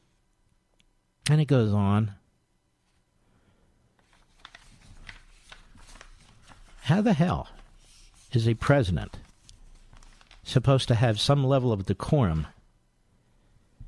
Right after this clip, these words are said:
when the press is out of control? Jim Acosta and this clown.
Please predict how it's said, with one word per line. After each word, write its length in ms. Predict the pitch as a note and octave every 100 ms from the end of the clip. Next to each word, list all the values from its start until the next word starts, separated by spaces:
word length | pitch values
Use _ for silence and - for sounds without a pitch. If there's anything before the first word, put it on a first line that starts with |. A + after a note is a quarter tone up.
| -
when 100 | -
the 80 | A2+
press 600 | - C#3+ A#2+ - - - - - - - - -
is 100 | G2+
out 160 | A2+ A2
of 80 |
control? 420 | - G#2 - A#2 G2+
Jim 220 | A2 A2
Acosta 460 | G2+ A#2+ G#2+ -
and 100 | A2
this 140 | G#2+ A#2+
clown. 320 | - D#2 A1+